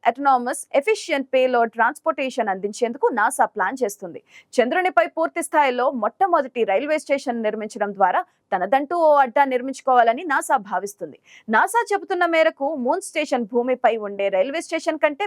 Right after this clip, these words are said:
భిన్నంగా ఉంటుంది. ఈ ట్రాక్పై సాంప్రదాయక రైలు మాదిరిగా కాకుండా ట్రైన్స్ తేలియాడుతూ ప్రయాణిస్తాయి. మూన్ మిషన్స్ పరంగా అంతరిక్ష పరిశోధన సంస్థ నాసా అన్ని దేశాల కన్నా ఒక అడుగు ముందుకు వేసింది. ఇది ఉపయోగించబోయే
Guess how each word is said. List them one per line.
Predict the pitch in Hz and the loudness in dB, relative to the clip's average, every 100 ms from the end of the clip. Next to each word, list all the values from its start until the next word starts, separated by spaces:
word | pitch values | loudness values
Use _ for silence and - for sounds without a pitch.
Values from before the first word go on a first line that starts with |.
| 233 - | -8 -12
భిన్నంగా | 196 202 226 254 254 | -8 -6 0 2 2
ఉంటుంది. | 214 175 - _ - - - | -6 -14 -16 _ -20 -10 -2
ఈ | 339 302 | -2 2
ట్రాక్పై | 349 427 349 359 - _ - | 2 2 0 0 -6 _ 0
సాంప్రదాయక | 269 381 415 349 320 294 262 247 247 320 294 | 2 2 0 2 2 2 0 0 0 0 0
రైలు | 302 294 262 | 0 2 2
మాదిరిగా | 254 247 226 208 208 | 2 0 0 -2 0
కాకుండా | 190 214 240 480 - _ _ - | -4 -2 0 0 -2 _ _ 0
ట్రైన్స్ | 320 415 - - | 0 0 -8 -2
తేలియాడుతూ | 285 330 302 220 196 381 | 0 4 2 2 -4 -4
ప్రయాణిస్తాయి. | 349 294 185 - - - _ _ 196 | 0 0 -2 -8 -14 -14 _ _ -4
మూన్ | 208 320 330 | 0 0 0
మిషన్స్ | - 302 - 285 | -2 -4 0 2
పరంగా | 269 262 269 233 | 2 2 2 2
అంతరిక్ష | 269 262 - 233 | -2 -2 -4 -2
పరిశోధన | 240 240 226 214 208 | -2 0 -2 -4 -8
సంస్థ | 208 - 196 196 | -12 -2 0 2
నాసా | 240 - 269 302 190 | 0 2 2 2 -4
అన్ని | 208 285 233 | -4 -2 2
దేశాల | 247 277 302 294 | 2 4 2 2
కన్నా | 269 254 277 254 | 0 2 2 2
ఒక | 208 | 2
అడుగు | 180 240 262 | 2 0 -4
ముందుకు | 247 240 220 | -2 -2 -2
వేసింది. | 202 - 151 - - - 339 | -4 -10 -20 -20 -20 -4 -2
ఇది | 320 330 | 2 2
ఉపయోగించబోయే | 339 453 427 403 381 285 294 269 | 4 2 2 -2 -2 2 4 4